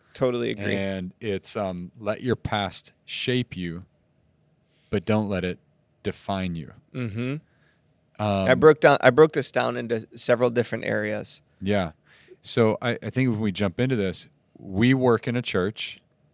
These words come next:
Speaker 2: A lot of people end up here, and they come to church for the first time on, attend on a Sunday because of their past.
Speaker 1: Right.
Speaker 2: So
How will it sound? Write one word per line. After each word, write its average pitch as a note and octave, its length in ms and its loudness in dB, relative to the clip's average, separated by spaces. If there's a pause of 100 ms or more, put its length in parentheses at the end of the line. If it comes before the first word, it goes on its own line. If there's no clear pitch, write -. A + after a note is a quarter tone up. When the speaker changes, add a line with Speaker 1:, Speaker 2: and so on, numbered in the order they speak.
(260)
Speaker 2:
A G#2+ 80 -4
lot G2+ 440 2
of C3 120 0
people F#2+ 560 -4 (300)
end G#2 240 -2
up G#2+ 220 0
here, F#2 380 -4 (760)
and G2 140 -4
they F#2+ 100 0
come A#2 500 -2
to A2+ 100 -6
church G#2+ 320 0
for - 100 -6
the G#2 80 -2
first - 320 -2
time F#2+ 520 -4
on, G2 280 -6
attend G2+ 420 -6
on G#2 100 -2
a G2 40 -2
Sunday A#2 300 -4
because G2+ 560 -2
of F2+ 400 -4 (500)
their F#2+ 140 -2
past. - 560 -6
Speaker 1:
Right. G#2+ 280 -2 (260)
Speaker 2:
So G#2 420 0